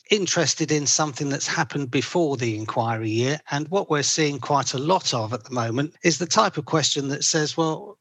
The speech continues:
we see what your declared income is from your tax returns, but your house that you live in costs quite a lot. It seems to be out of kilter with that declared income. How did you finance the acquisition of that property?" Now, of course, if the acquisition of that property was, you know, ten years ago,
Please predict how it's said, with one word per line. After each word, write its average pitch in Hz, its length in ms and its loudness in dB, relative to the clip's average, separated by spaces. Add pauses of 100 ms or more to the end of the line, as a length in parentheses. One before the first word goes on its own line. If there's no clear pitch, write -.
we 190 100 -2
see 208 220 2
what 170 180 2
your 156 140 2
declared 143 480 2
income 127 360 0
is 139 200 0
from 123 200 -4
your 117 120 -2
tax - 340 -2
returns, 135 380 -2
but - 280 0
your 170 540 0
house 190 460 0
that 123 120 -6
you 131 120 -2
live 123 200 -2
in 117 240 -2 (580)
costs - 260 2
quite 135 320 2
a 156 40 -2
lot. 151 380 0
It - 80 -2
seems 156 280 0
to 135 40 -10
be 139 140 4
out 135 240 0
of - 100 -10
kilter 135 380 0
with 110 160 -4
that 117 180 0
declared 113 420 0
income. 110 460 -2 (380)
How 214 240 2
did 160 180 0
you 160 80 4
finance 127 640 2
the 131 140 4
acquisition 120 500 -2
of 113 80 -4
that 117 240 0
property?" 113 480 -4 (240)
Now, 120 140 6
of - 80 -4
course, - 360 0 (200)
if - 160 0
the 135 100 4
acquisition 135 500 -2
of 110 100 -6
that - 180 0
property 127 380 -2
was, 113 260 -2
you 127 80 -6
know, 104 80 -8
ten 127 260 0
years 170 240 2
ago, 131 340 0